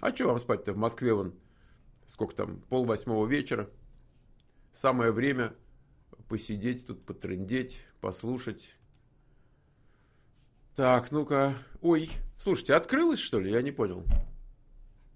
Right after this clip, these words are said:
Тут, а тут открылось. Ну-ка, давайте кнопку нажмем, раз открылось. Ой. А я там где-то там чего-то жму, понимаешь? Не туда.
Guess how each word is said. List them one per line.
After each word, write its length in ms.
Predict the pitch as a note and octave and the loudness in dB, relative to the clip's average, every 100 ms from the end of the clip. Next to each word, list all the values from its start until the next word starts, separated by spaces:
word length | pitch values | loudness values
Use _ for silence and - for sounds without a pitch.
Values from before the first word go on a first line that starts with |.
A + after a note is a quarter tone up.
| - | -6
Тут, 180 | G2 F#2+ | -6 0
а 120 | C#3 | 0
тут 180 | G#3+ E4 | 2 2
открылось. 640 | - - E3 F3+ F3 - - | 2 0 0 -2 -6 -14 -8
Ну-ка, 180 | C3+ C#3+ | -4 2
давайте 320 | D3+ E3 - | 4 4 0
кнопку 320 | E3+ E3 D#3+ | -4 -4 -4
нажмем, 380 | D3 C3+ D3 B2+ | -6 -4 -4 -2
раз 160 | B2 | -4
открылось. 480 | B2 - A2+ G#2 G2+ - _ _ _ _ _ _ _ _ - - | -6 -4 -4 -4 -8 -18 _ _ _ _ _ _ _ _ -20 -10
Ой. 340 | D3 C#3 C#3 - - _ _ _ _ - | -6 -6 -6 -18 -20 _ _ _ _ -6
А 100 | D3 | 0
я 140 | G3 | 2
там 180 | D#3+ C3 | 2 2
где-то 220 | A#2 A#2 | 0 -2
там 180 | A2 G#2+ | 0 -2
чего-то 380 | - A#2+ G#2+ A2 | 0 -2 0 -2
жму, 260 | A2 C3 D3 | 0 -2 -2
понимаешь? 460 | B2 A2 G#2 G2+ - - - - - - - | -4 -4 -4 -6 -12 -20 -20 -20 -20 -18 -8
Не 140 | A2+ | -6
туда. 440 | A2+ A2 G#2+ G#2+ | -4 -2 -2 -4